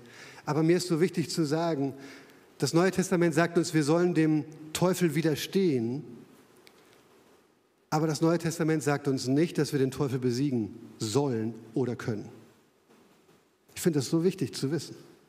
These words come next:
Darum haben wir letzte Woche gesprochen. Er ist der Mächtige, der in der Luft herrscht. Zweiter Korinther vier, Vers vier nennt ihn den Gott dieser Welt. Er ist mächtiger als du und ich.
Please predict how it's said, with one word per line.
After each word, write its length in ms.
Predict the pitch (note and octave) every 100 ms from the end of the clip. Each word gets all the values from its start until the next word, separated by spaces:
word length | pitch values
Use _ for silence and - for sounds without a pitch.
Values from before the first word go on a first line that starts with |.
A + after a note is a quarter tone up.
| - - _ - _ _ _ _ - - -
Darum 300 | C#3+ D3+ D3+
haben 140 | D#3+
wir 160 | D3 D3 - - - -
letzte 400 | D#3 F#3 - D#3
Woche 200 | D3 D#3
gesprochen. 680 | C3+ - - D#3+ C#3+ B2+ B2+ - - -
Er 140 | D3 D#3+
ist 140 | -
der 100 | D#3
Mächtige, 640 | D3 D#3+ F#3 - F3 D3
der 160 | D3+ D#3+
in 80 | C#3+
der 80 | D3
Luft 300 | E3+ - - -
herrscht. 560 | C#3+ F3+ E3+ A2+ - - - C#3 B2+ - C#2+ C#2+ - E3+ F3 E3
Zweiter 300 | - F3+ E3+
Korinther 300 | D#3+ E3+ E3
vier, 180 | - F#3+
Vers 240 | D#3+ D#3
vier 320 | - F3+ E3+ - -
nennt 240 | D3+ F#3
ihn 100 | E3+
den 240 | D#3 D#3 D3+
Gott 300 | F#3 F#3+ -
dieser 340 | F#3 D#3+ D3+
Welt. 360 | F3+ F3 D3 E3+
Er 100 | E3+
ist 180 | E3+ F3
mächtiger 760 | E3+ E3+ G3+ - G3+ E3 D#3
als 300 | D3 D3+ -
du 160 | F3+ E3
und 120 | C#3+
ich. 240 | F#3+ F3